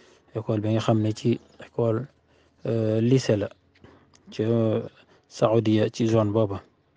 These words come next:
Muy ja-, jàkk boo xam ne jàkk bu am importance la ci taxawaay ci lislaam. Bi mu jógee foofu nag, daal di départ, continuer nag dem Ma-,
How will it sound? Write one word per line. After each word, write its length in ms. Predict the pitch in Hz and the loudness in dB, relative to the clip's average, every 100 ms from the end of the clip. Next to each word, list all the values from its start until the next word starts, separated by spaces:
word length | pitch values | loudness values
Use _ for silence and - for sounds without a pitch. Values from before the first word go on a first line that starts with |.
| _ _ _ _ _ _ _ _ _ - - - - - - 117 | _ _ _ _ _ _ _ _ _ -16 -16 -20 -20 -20 -6 2
Muy 160 | 131 | 4
ja-, 160 | 131 127 | 4 2
jàkk 300 | 120 120 - | 2 0 2
boo 120 | 113 | 2
xam 160 | 110 113 | 2 0
ne 100 | 107 | 0
jàkk 240 | 117 - 107 | -2 -2 -2
bu 120 | 110 | -2
am 460 | 117 120 117 101 - 127 | 0 2 2 0 -4 -4
importance 580 | 117 113 - 117 104 | -4 -4 -4 -4 -4
la 100 | 113 107 | -6 -6
ci 300 | 113 120 175 _ _ _ _ | -2 -4 -4 _ _ _ _
taxawaay 380 | - - 117 104 | -8 0 2 2
ci 120 | - | 0
lislaam. 440 | 110 - 107 95 98 _ _ _ - _ _ _ _ _ _ _ _ _ _ | -8 -6 -8 -8 -10 _ _ _ -20 _ _ _ _ _ _ _ _ _ _
Bi 100 | - | -2
mu 60 | 117 | 2
jógee 240 | 151 156 | 6 6
foofu 240 | 143 135 127 | 4 2 0
nag, 160 | 123 113 | -2 -2
daal 200 | 113 117 | -4 -2
di 100 | 127 | 0
départ, 420 | 127 - 104 92 - - _ _ _ _ _ _ _ _ _ | 0 0 -4 -6 -12 -20 _ _ _ _ _ _ _ _ _
continuer 420 | - 127 - 117 110 | 2 2 4 2 0
nag 160 | 104 110 | -2 0
dem 140 | 123 | 2
Ma-, 200 | 117 113 | 2 0